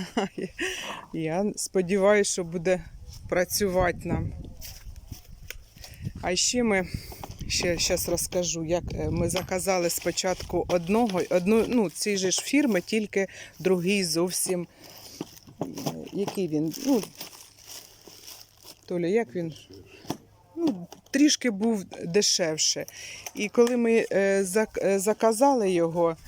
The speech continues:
нам сказали, що його, е,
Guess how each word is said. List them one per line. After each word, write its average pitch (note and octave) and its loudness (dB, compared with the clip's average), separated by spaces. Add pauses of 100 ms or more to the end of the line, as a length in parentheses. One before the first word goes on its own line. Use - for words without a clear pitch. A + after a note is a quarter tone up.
(120)
нам A3 4
сказали, G#3 2
що - 2
його, G3 4 (760)
е, E3 -2